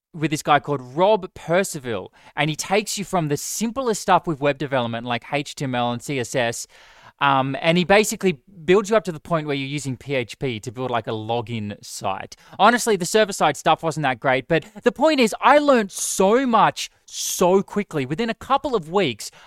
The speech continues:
I felt like I went from somebody who knew nothing to being a web developer.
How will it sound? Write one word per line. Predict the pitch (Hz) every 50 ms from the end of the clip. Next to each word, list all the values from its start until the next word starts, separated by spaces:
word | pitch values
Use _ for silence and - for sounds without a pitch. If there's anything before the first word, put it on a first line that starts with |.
| - -
I | - 202 202
felt | - - _ - 254 269 294 269
like | 247 247 - -
I | 208
went | 175 190 185 170 -
from | 165 147
somebody | - 190 180 196 208 202
who | 190
knew | 165 160 160 147
nothing | 143 147 156 156 - 165 147 127
to | - 135
being | 117 147 139 139 143 143 -
a | 117
web | 113 110 131 131 120 113
developer. | 143 120 117 120 107 107 107 - - 101 95